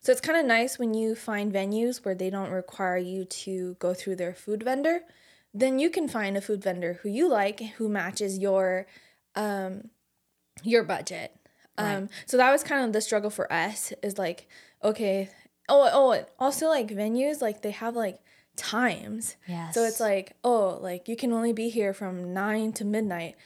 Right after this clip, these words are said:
Speaker 1: And it's like, well, I need to be here at six A M to get ready. Or, you know, like,
Speaker 2: Mm-hmm.
Speaker 1: depending on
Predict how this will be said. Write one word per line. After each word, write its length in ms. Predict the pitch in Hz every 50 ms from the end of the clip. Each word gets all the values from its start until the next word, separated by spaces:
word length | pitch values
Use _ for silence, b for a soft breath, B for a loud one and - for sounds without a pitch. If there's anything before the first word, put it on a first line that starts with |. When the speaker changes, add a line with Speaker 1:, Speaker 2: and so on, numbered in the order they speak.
| b b b b -
Speaker 1:
And 100 | 233 254
it's 80 | 269
like, 160 | 294 277 269 233
well, 160 | 240 247 233
I 100 | - 254
need 180 | 311 359 392 349
to 60 | 302
be 140 | 269 302 302
here 200 | 285 262 269 262
at 200 | 247 214 175 175
six 320 | - - - 330 320 320 -
A 140 | 285 262 262
M 200 | 302 311 262 226
to 80 | - 202
get 300 | 208 214 196 170 - -
ready. 280 | 190 208 202 185 180 -
Or, 40 | 185 233
you 120 | 285 302
know, 140 | 285 247 208
like, 240 | 190 170 170 202 - _ _ _ -
Speaker 2:
Mm-hmm. 220 | 196 190 175 175
Speaker 1:
depending 320 | 180 247 - 285 277 285 277
on 380 | 233 208 185 165 - - -